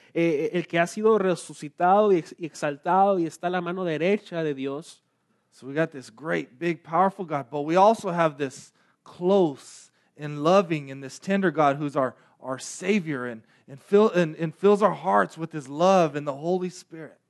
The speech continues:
Speaker 1: Tenemos a, a Dios, eh, nuestro Padre grande y poderoso, pero tenemos a Jesús, nuestro Salvador, que, que entiende y está en relación con nosotros y nos salva.
Speaker 2: Let's pray.
Speaker 1: Vamos a orar.
Speaker 2: Lord Jesus, I,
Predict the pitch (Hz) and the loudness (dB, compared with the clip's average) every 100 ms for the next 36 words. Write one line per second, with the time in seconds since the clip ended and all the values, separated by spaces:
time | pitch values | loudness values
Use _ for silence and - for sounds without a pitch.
0 | - 127 160 185 165 147 135 143 170 190 | -18 -8 -6 -4 -4 -4 -4 -2 0 0
1 | 170 - _ _ 156 156 156 151 - 143 | 0 -6 _ _ -2 0 0 -6 -6 -2
2 | - 196 196 175 170 185 190 170 151 180 | 4 6 6 2 2 2 0 -2 -2 0
3 | 196 196 170 160 151 160 190 180 139 127 | 0 -4 -8 -8 -8 -8 -8 -8 -10 -14
4 | - 208 175 160 147 147 139 131 160 208 | -14 -14 -14 -14 -10 -8 -4 -2 2 2
5 | 175 - _ _ _ 170 165 170 170 - | 2 -2 _ _ _ -2 0 -2 -8 -4
6 | 160 156 156 160 151 185 202 208 180 165 | -4 -4 -6 -10 -8 -2 0 0 -2 -4
7 | 156 135 160 147 - 170 175 180 185 160 | -4 -8 -10 -10 -6 -2 0 0 -2 -6
8 | 156 143 - 180 196 196 170 143 - 160 | -8 -10 -10 -8 -8 -8 -12 -12 -10 -8
9 | 165 151 139 139 127 - 156 180 117 _ | -8 -10 -14 -16 -16 -4 -2 -2 -8 _
10 | _ _ _ - _ 120 143 - 110 98 | _ _ _ -20 _ -14 -12 -12 -12 -12
11 | _ _ _ _ 139 160 151 127 113 113 | _ _ _ _ -8 -8 -8 -12 -14 -16
12 | _ _ _ _ _ _ _ _ _ _ | _ _ _ _ _ _ _ _ _ _
13 | _ _ _ _ _ _ _ _ - 135 | _ _ _ _ _ _ _ _ -4 4
14 | 170 151 151 196 156 147 151 | 4 4 2 0 0 -6 -4